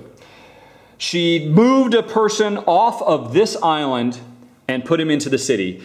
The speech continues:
So now, when Jen uses the mayor, she gets income from all three cities.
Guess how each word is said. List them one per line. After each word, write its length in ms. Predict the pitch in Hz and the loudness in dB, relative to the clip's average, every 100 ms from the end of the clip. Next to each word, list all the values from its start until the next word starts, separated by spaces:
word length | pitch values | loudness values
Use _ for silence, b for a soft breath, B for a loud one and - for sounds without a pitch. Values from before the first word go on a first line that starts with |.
| B | B
So 180 | - 143 | -2 0
now, 360 | 170 202 156 | 0 0 0
when 120 | 139 | 0
Jen 180 | 131 175 | 0 0
uses 240 | 185 160 156 | 0 -2 0
the 60 | |
mayor, 420 | 156 170 208 - - | 0 0 -2 -4 -8
she 180 | - 180 | -4 0
gets 160 | 185 | 0
income 300 | 170 151 139 | -2 -2 -4
from 160 | 127 127 | 0 2
all 180 | 127 117 | 2 2
three 160 | 123 | -4
cities. 580 | 113 101 - - - | -2 -4 -4 -12 -14